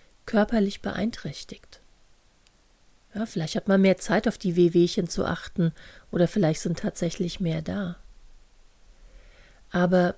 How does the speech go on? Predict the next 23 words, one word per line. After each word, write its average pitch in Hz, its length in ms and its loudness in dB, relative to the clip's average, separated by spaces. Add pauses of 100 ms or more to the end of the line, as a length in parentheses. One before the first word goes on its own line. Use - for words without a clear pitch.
(300)
das - 200 -4
innere 190 480 0
Wachstum, 160 680 -8
dein 165 240 -2
innerer 185 560 4
Seelengarten, 170 840 0
den 160 180 -4
du 160 100 -4
hegen 180 320 -4
und 170 160 -8
pflegen 196 380 -2
kannst, 170 520 -8 (1300)
die 226 100 -6
innere 202 320 4
Entwicklung 175 720 -4 (640)
kannst - 220 -10
du - 40 -4
auch 160 100 -4
mit 185 140 -4
zweihundert 156 640 -2
Jahren 156 280 -6
noch 165 180 -8
machen, 180 380 -8